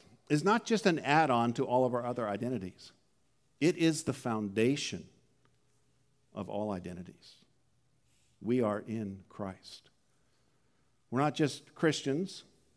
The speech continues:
who happen to be fathers and mothers. We are Christians at the very core of who we are.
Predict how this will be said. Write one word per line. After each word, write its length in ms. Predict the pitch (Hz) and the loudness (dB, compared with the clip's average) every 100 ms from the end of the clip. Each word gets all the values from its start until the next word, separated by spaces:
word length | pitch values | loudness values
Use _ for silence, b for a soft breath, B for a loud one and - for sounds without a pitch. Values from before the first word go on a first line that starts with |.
| _ _ _ _ _ _ _ _ _ _ _ _ _ _ _ _ _ _ _ _ | _ _ _ _ _ _ _ _ _ _ _ _ _ _ _ _ _ _ _ _
who 140 | 131 | 0
happen 320 | 120 131 139 | 4 4 2
to 60 | 131 | 2
be 280 | 131 127 131 - | 4 2 0 0
fathers 400 | 127 127 131 113 | 2 4 2 2
and 100 | 117 | 2
mothers. 400 | 127 113 113 107 | 2 2 -2 -2
We 380 | 107 135 143 - | 0 2 0 0
are 420 | 113 113 117 110 b b b b b b _ _ | 2 4 2 0 b b b b b b _ _
Christians 540 | 127 104 - 90 87 | -8 -6 -8 -12 -12
at 160 | 92 - | -14 -14
the 60 | |
very 280 | 90 95 95 | -8 -6 -6
core 380 | 98 - 123 98 | -8 -8 -6 -6
of 100 | 90 | -8
who 120 | 107 | -10
we 160 | 98 98 | -8 -10
are. 280 | 120 - | -12 -16